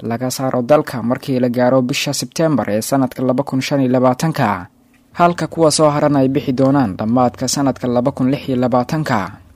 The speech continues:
Arrintan ayay si weyn isugu waafaqeen labada dowladood, waxaana la sugayaa inay si wadajir ah isugu waafaqaan,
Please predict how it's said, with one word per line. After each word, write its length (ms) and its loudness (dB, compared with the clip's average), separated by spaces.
Arrintan 520 0
ayay 240 4
si 160 2
weyn 160 4
isugu 320 -2
waafaqeen 560 2
labada 260 4
dowladood, 480 2
waxaana 340 0
la 140 -2
sugayaa 480 2
inay 160 4
si 160 -2
wadajir 400 2
ah 80 6
isugu 320 -2
waafaqaan, 480 0